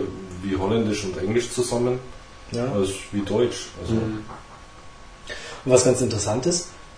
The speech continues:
Speaker 2: ähm, die Luxemburger haben erst seit, ich glaub, sieben Jahren eine eigene Grammatik.
Speaker 1: Hm.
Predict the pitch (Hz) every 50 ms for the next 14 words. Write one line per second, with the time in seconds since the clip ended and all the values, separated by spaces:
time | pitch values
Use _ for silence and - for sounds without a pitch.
0 | - - 131 127 127 123 120 107 107 107 123 127 - 175 170 165 156 151 143 143
1 | 139 139 143 139 - 127 123 123 123 - 123 123 120 120 120 120 - - - -
2 | 123 113 104 104 123 147 156 165 127 110 104 101 110 127 160 180 175 170 - -
3 | - - - - - - - - - - - - - - - - 131 131 135 135
4 | 139 135 135 - - 127 117 117 139 147 147 147 143 143 143 - - 135 135 147
5 | 160 156 - 92 - - - - - - - - - 120 110 104